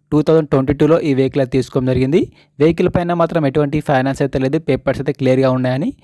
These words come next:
ఓనర్ చెప్పడం జరుగుతుంది. ఈ ట్రాక్టర్ యొక్క టైర్లు వచ్చేసి సెవెంటీ పర్సెంట్గా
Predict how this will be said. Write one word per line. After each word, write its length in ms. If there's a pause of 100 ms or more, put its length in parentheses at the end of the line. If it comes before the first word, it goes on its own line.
(280)
ఓనర్ 280
చెప్పడం 320
జరుగుతుంది. 320 (480)
ఈ 120
ట్రాక్టర్ 260
యొక్క 180
టైర్లు 240
వచ్చేసి 300 (140)
సెవెంటీ 320
పర్సెంట్గా 380